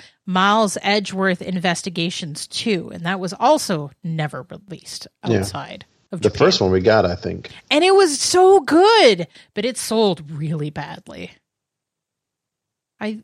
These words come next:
Speaker 1: I think in part because it had such a miserably low print run.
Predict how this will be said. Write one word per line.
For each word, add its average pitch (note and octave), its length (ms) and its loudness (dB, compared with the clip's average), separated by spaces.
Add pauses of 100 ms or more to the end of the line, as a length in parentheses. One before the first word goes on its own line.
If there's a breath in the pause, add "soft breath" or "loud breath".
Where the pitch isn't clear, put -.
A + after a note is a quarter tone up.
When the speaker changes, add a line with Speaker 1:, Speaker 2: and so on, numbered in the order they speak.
(100)
Speaker 1:
I G#3+ 120 -8
think B3+ 220 -8
in C4 120 -6
part A3+ 300 -4
because G#3 320 -10
it - 140 -16
had F#3 240 -10
such F#3+ 240 -8
a F3+ 60 -6
miserably F3+ 840 -4
low E3+ 400 -4
print E3+ 300 -10
run. D3+ 300 -14